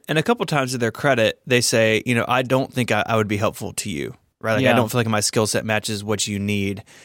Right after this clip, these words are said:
Speaker 1: And I, I liked that, like, that, that got, got left in. Um, so you ride down the escalator, these advisors vote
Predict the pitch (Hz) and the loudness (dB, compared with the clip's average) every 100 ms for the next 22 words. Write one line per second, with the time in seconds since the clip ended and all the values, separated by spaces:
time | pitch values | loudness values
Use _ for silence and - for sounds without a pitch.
0 | - _ 123 120 104 - 127 - 143 151 | -20 _ 0 0 -2 -4 -4 0 2 2
1 | 160 135 127 123 113 107 - 107 104 - | 2 2 2 0 0 -2 0 -2 -2 -4
2 | - 107 110 107 - 101 113 - _ - | -4 -2 -2 -4 -4 -6 -6 -12 _ -20
3 | _ _ _ - 107 92 90 - _ _ | _ _ _ -12 -12 -10 -14 -16 _ _
4 | _ _ _ _ - - 135 - - 131 | _ _ _ _ -4 2 2 2 -2 0
5 | 151 170 160 120 127 135 123 117 110 110 | 2 2 2 2 2 2 4 4 2 -2
6 | - _ _ _ _ - 120 123 127 127 | -10 _ _ _ _ -12 -2 2 4 4
7 | 113 117 117 117 113 110 107 113 110 107 | 2 0 0 0 -2 -6 0 4 4 4